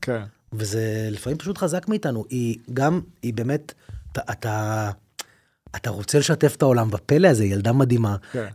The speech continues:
Speaker 2: היא, לא יודע אם זה גנטי או לא גנטי, אבל היא מוחצנת, זאת אומרת, היא מופיעה, היא,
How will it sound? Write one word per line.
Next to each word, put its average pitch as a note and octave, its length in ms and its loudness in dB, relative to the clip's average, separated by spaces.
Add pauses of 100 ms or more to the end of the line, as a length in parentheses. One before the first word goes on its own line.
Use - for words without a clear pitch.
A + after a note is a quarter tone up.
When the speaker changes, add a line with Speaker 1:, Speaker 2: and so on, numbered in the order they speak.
(120)
Speaker 2:
היא, E3 320 8 (2000)
לא G2+ 60 -12
יודע G2+ 140 -8
אם G#2+ 80 -10
זה G#2+ 100 -10
גנטי A2 400 -4
או G#2+ 60 0
לא A2 80 -2
גנטי, G#2+ 380 -2
אבל G#2 220 -2
היא C#3 200 0
מוחצנת, D3+ 680 0
זאת - 80 -6
אומרת, C3 160 0
היא G3+ 240 4
מופיעה, G#3 460 6
היא, C3 440 0